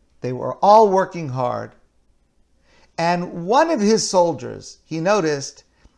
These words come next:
worked harder than everybody else. He was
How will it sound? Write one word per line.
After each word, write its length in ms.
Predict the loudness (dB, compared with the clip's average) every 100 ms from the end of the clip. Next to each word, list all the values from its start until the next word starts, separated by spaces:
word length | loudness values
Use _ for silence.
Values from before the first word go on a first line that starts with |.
| -20 _ _ _ _ _ _ _ -4
worked 320 | 2 2 2
harder 480 | -4 4 6 6 4
than 180 | 0 0
everybody 500 | 0 0 0 0 -2
else. 240 | -6 -8
He 140 | -8
was 300 | -4 -2 -4